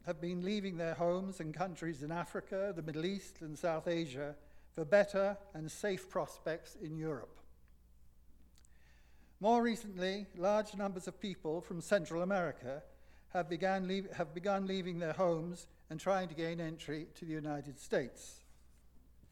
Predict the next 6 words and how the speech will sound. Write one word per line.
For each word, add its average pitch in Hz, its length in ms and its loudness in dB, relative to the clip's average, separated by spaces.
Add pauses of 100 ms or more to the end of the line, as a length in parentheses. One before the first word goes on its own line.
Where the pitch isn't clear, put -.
(800)
But 233 300 8
there 220 200 6
are 214 240 6
even 208 520 0
larger 233 580 6
numbers 170 640 -2